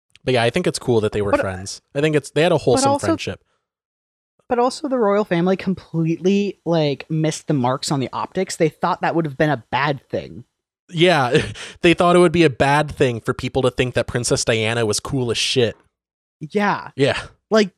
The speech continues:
Speaker 2: you totally missed out on indoctrinating an entire generation of youngsters.
Speaker 1: Yeah, you could have gotten so many people on, on your side. Um, but yeah, there's
Speaker 2: Right.
Speaker 1: actually only one picture of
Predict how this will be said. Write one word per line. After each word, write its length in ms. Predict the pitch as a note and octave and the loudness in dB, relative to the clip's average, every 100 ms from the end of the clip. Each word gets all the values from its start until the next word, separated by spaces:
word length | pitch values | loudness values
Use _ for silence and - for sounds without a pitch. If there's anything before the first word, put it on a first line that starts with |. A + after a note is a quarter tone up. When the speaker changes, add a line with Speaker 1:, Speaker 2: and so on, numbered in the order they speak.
| - | 2
Speaker 2:
you 180 | A#3+ B3+ | 4 4
totally 720 | A3 G#3+ C#4 D4+ - D#4 C#4 | 0 0 2 2 0 0 2
missed 440 | G#3+ A3 A#3+ - | 2 2 0 0
out 200 | G3+ G3 | -2 0
on 120 | F#3+ | 0
indoctrinating 840 | F3 E3+ F3 E3+ - G#3 F#3+ F3 E3+ | 0 0 0 -2 -2 -2 2 2 2
an 60 | D3 | -2
entire 420 | C3+ F3+ F3 F3 | -4 -2 0 2
generation 600 | F#3 E3 D3 D3+ - D#3+ | 0 0 2 0 0 -4
of 80 | A#2+ | -4
youngsters. 460 | B2 A#2+ - - | -4 -6 -8 -2
Speaker 1:
Yeah, 100 | C#3+ | 0
you 140 | A#2+ A#2+ | 2 2
could 120 | G3 | 2
have 100 | F3+ | 4
gotten 260 | C#3+ B2+ A#2+ | 2 0 -2
so 160 | - | -2
many 200 | B2 A#2+ | 0 -2
people 580 | A#2+ A#2+ A2+ A2+ A2 A2 - | -4 -6 -2 0 0 0 -4
on, 360 | A2 A2 G#2+ - | -6 -6 -10 -10
on 180 | A2 G#2 | -10 -8
your 120 | G2+ | -8
side. 380 | - G2+ G2+ G2 - - - - | -8 -8 -10 -12 -20 -20 -16 -4
Um, 400 | A#2+ A2+ G#2 - _ _ - | -2 -2 -4 -16 _ _ 0
but 100 | F3 | 2
yeah, 80 | |
there's 140 | G3 F#3 | 4 4
Speaker 2:
Right. 60 | G#3 | 4
Speaker 1:
actually 240 | G3+ G#3 | 4 4
only 240 | F3 F3+ | 6 2
one 280 | C#3 C3+ D3 | 2 2 0
picture 440 | - D3 - C#3 A2+ | 0 -2 0 0 0
of 540 | A#2 A2+ A2 - - | 0 0 -2 -8 -20